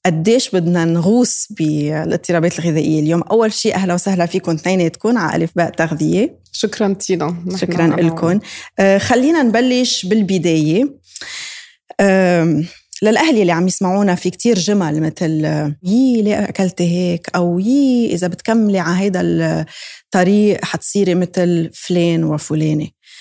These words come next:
Speaker 1: آه، هول جمل كتير قاسية، وهلأ رح نشوف أكتر ليش هيدي جمل كتير قاسية ولازم نتفاداها.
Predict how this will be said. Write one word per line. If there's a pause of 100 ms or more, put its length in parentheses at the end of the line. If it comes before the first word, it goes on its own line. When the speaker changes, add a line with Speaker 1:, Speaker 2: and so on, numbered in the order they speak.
(320)
Speaker 1:
آه،
هول
جمل
كتير
قاسية،
وهلأ
رح
نشوف
أكتر
ليش
هيدي
جمل
كتير
قاسية
ولازم
نتفاداها.